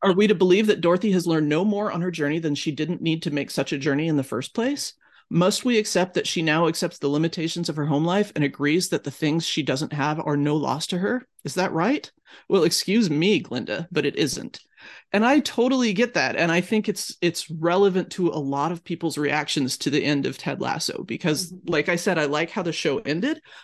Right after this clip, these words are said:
Speaker 1: but I totally understand why some people didn't. So I think it's an interesting, if unintentional, parallel that many of the seeds of discontent with that ending were kind of right there in how they changed the ending of The Wizard of Oz for the film as
Speaker 2: Mm-hmm.
Speaker 1: well.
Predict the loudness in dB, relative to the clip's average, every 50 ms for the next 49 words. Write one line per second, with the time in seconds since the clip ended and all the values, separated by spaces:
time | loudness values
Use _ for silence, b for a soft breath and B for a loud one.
0 | B B -4 0 2 2 2 2 2 2 2 2 2 0 0 0 -2 -2 -4 -4
1 | -4 -4 -4 -4 -4 -4 -2 0 -2 -2 -2 -4 -4 -4 -4 -2 0 0 0 0
2 | 0 -4 -6 _ _ B B B B B B B B B 2 4 4 4 4 2
3 | 2 2 2 2 2 0 -2 0 2 2 2 4 2 0 0 0 0 2 2 0
4 | 0 -2 -2 -2 -4 -2 0 0 2 2 2 0 0 0 0 0 0 -2 -4 -2
5 | -2 -2 0 0 0 0 0 0 -2 0 0 0 0 2 0 0 0 -2 -2 -2
6 | -4 -4 -4 -4 -4 -4 -6 -4 -4 -6 -6 -4 -4 -4 -2 -2 -2 -2 -2 -2
7 | -2 0 0 -2 0 0 0 0 2 2 2 2 2 0 -2 -4 -6 -12 -10 -6
8 | -4 -4 -2 0 0 0 0 0 0 0 0 2 2 2 0 -2 -2 -2 0 0
9 | -2 -2 -4 -4 -4 -2 -2 -4 -4 -6 -6 -4 -2 0 0 0 0 0 0 -4
10 | -6 -8 -8 -6 -4 -2 0 2 2 2 2 0 -2 -2 -2 -4 -4 -6 -10 -12
11 | -14 -14 -14 -14 -12 -10 -10 -10 -12 -12 -16 -20 -18 _ -8 -6 -4 -4 -4 -4
12 | -6 -6 -8 -10